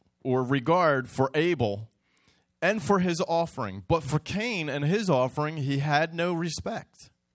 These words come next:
So Cain became extremely angry. In other words, indignant. And he looked annoyed and hostile.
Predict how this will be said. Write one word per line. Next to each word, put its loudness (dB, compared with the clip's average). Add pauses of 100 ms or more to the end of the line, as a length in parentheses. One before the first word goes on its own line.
(960)
So 0
Cain 0
became -2
extremely 0
angry. -4 (1500)
In 2
other 4
words, 2
indignant. 0 (2000)
And 0
he 2
looked 2 (100)
annoyed 2
and -2
hostile. -2